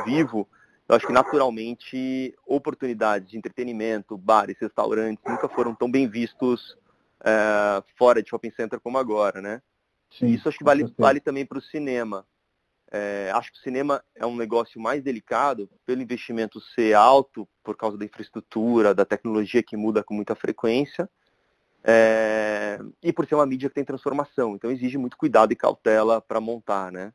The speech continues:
Speaker 1: Eu
Speaker 2: Sim.
Speaker 1: acho que, é, a tec-, essa mudança tecnológica é,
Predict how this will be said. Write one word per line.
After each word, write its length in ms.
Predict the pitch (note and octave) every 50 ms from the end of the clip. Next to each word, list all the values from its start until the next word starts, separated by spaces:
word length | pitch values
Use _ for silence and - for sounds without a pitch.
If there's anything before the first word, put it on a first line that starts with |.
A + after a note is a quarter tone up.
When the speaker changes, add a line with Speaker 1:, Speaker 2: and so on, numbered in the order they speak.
| _ _ _ _ _ _ _ _ _ _ _
Speaker 1:
Eu 120 | - -
Speaker 2:
Sim. 160 | - A#2+ A#2+
Speaker 1:
acho 100 | A#2 -
que, 420 | - - A2 G#2 G2+ G2 F#2+ F#2+ - _ _ - - - - - - -
é, 540 | - - - - - - - - - - - -
a 80 | A2
tec-, 200 | - - - - - B2 -
essa 240 | - G#2+ - - A#2
mudança 320 | A2+ A#2 G#2 A#2+ C#3 C3+ -
tecnológica 800 | - B2 - C3 A#2+ A2+ A2+ A2 A#2 A#2+ B2 A#2 - - D#3 D3
é, 320 | C#3 C#3+ C3+ C3 B2+ -